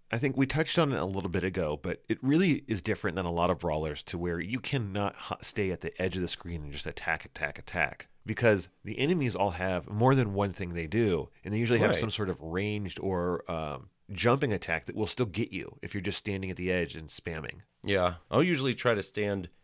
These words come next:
Speaker 2: in the middle of the screen facing the other way, so even if they come running at me, give 'em a back attack and
Speaker 1: Nice.
Speaker 2: stop 'em in their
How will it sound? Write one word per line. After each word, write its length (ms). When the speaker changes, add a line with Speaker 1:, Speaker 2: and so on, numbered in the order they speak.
Speaker 2:
in 140
the 80
middle 340
of 80
the 100
screen 400
facing 360
the 100
other 160
way, 300
so 360
even 160
if 80
they 100
come 220
running 200
at 100
me, 240
give 120
'em 60
a 60
back 320
attack 380
and 80
Speaker 1:
Nice. 380
Speaker 2:
stop 280
'em 100
in 100
their 120